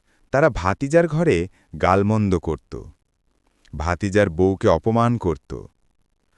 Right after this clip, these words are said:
ভাতিজার ছেলেমেয়েদের স্কুলে যাওয়া পর্যন্ত কঠিন করে তুলত। এমনকি বাজারে গেলেও গ্রামের মানুষ তাদের থেকে দূরে থাকত, কারণ তারা যে কোনো সময় অপমান বা ঝগড়া শুরু করে দিতে পারত।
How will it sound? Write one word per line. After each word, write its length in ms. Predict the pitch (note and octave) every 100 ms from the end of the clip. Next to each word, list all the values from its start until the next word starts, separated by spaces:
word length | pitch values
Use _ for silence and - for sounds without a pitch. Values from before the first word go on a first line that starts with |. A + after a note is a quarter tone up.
| _ -
ভাতিজার 420 | F2+ G#2 C3 D#3
ছেলেমেয়েদের 840 | D#3 - C#3 D#3+ F#3 G3 C3 G2+ B2+ _ _
স্কুলে 440 | - - B2 D3+ E3
যাওয়া 220 | F3 F3
পর্যন্ত 480 | E3+ E3+ E3 F3+ F#3+ -
কঠিন 400 | A#2+ B2 G3+ G#3
করে 220 | F#3 C3+
তুলত। 460 | - E2+ C#2+ C2+ A#1 F2+ _ _ _ _ _ _ _ _ _ _ _
এমনকি 380 | A2 D3+ F#3+ G#3+
বাজারে 480 | C3 G2+ G2+ C#3+ G3+
গেলেও 440 | F#3+ G#3+ A#2 F#2 C3+ _ -
গ্রামের 400 | G2 A#2+ C#3+ F3+
মানুষ 340 | E3 D#3 F3+ -
তাদের 300 | B2+ C3 D3
থেকে 220 | - E3 D#3
দূরে 300 | A2+ C3 G3+
থাকত, 520 | B2 F#2 _ C2+ B1 - _ _ _ _ _ _ _ -
কারণ 300 | F2+ G2 F#2+
তারা 500 | F2+ G2 G2+ D#2+ A#2 _ _ -
যে 300 | D2 F#2+ G#2
কোনো 240 | C#3+ D3
সময় 380 | C#3+ C3 B2+ B2+
অপমান 500 | F#2 - G#2+ A#2 G3 _ _ -
বা 120 | F2+
ঝগড়া 460 | D2+ E2 E2+ G2 B2+
শুরু 260 | - A2
করে 220 | G#2 F2+
দিতে 240 | D#2 D#2 D#2+
পারত। 420 | D2 C#2+ - B1+